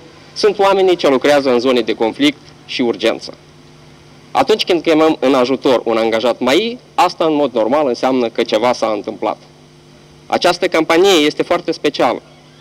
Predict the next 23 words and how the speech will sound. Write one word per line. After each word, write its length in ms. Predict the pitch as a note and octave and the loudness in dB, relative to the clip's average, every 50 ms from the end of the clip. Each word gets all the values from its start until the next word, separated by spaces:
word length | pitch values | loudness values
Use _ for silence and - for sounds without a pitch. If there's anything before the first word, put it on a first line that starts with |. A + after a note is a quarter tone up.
| - - - | -20 -8 0
pentru 280 | E3+ E3+ E3+ F3+ F#3 E3+ | 0 0 0 0 -2 0
că 120 | F3+ E3 | 0 0
vom 180 | C#3+ C#3+ C3 A#2+ | 2 2 2 2
vedea 260 | B2 A#2+ B2 D3 D3 | 2 2 2 2 2
angajații 680 | C3 A#2+ A2+ A#2 A2+ A2+ C3 C3 B2 - - G#2 F#2 - - - - - - - - - - | 2 2 2 0 0 2 2 0 0 -2 -4 -8 -8 -8 -12 -20 -20 -20 -20 -20 -20 -20 -8
tuturor 480 | - - A#3+ - - F3 - A#2 G#2 - | -2 0 0 2 2 2 2 2 2 0
subdiviziunilor 880 | - B2+ A2 G#2 A#2 A2 A#2+ A2 B2 C#3 D#3 F3 F#3 E3 D#3+ D#3 D3 - - - - - - - - | -2 -6 -6 -6 -6 -6 -4 -2 0 2 4 4 4 4 4 2 0 -2 -8 -20 -20 -20 -20 -14 -4
în 200 | - F#3+ G#3 G#3 | 0 2 2 2
comunicare 840 | - F#3 D3+ C#3 C3 B2 B2 A#2 A#2+ - D3 D#3+ D#3+ D#3 D#3+ D3+ C#3+ - - - - - | 2 2 2 2 4 2 2 2 2 2 2 4 4 4 2 0 -2 -4 -12 -20 -10 -2
pentru 280 | - D#3+ D#3 D3 D3 | 0 0 2 2 2
activități 520 | C3+ B2+ - - B2 A#2+ A#2 - B2 A#2+ G#2+ | 0 0 0 -2 -4 -4 -2 -2 -2 -2 0
de 100 | A#2+ G#2 | -4 -6
prevenție 720 | - A2+ A2 G#2+ C#3+ D#3+ E3 F3 F3 - F3+ D#3+ D#3 D#3 - - - - - - - _ _ - - - D3+ C#3+ - | -2 -2 -2 0 2 2 2 2 0 0 0 0 0 0 -4 -12 -20 -20 -20 -20 -20 _ _ -20 -12 -6 -4 -2 -2
și 180 | - - E3 | 0 0 0
profilaxie 680 | - D#3+ D3+ - - C#3+ C#3+ C#3 C3 - - C#3 C3+ C3+ | 2 2 0 2 2 2 2 2 0 0 -2 0 0 0
și 160 | - - F3 | -2 -4 -2
pentru 480 | - D#3+ D#3+ D#3 C#3+ - D#3+ D#3 D3 - - | 0 2 2 2 2 2 0 0 0 -2 -2
o 100 | B2 A#2+ | -2 -2
siguranță 500 | - C3+ A2+ A#2 A#2+ B2+ C3 C3 - B2 | -2 -2 -4 -2 0 0 -2 -2 -2 -4
mai 120 | A2+ A2 | -2 -2
mare 320 | G#2+ A2+ A#2 A2+ A2+ A2+ - - - | -2 -2 -2 -2 -2 -4 -6 -6 -6
a 120 | A2 A2 | -6 -4
cetățeanului. 680 | - A#2 A2 B2 A2+ - A#2 G#2+ G2 F#2 D#2 A#1+ G1+ | -4 -4 -4 -4 -2 -2 -2 -2 -2 -2 -4 -8 -10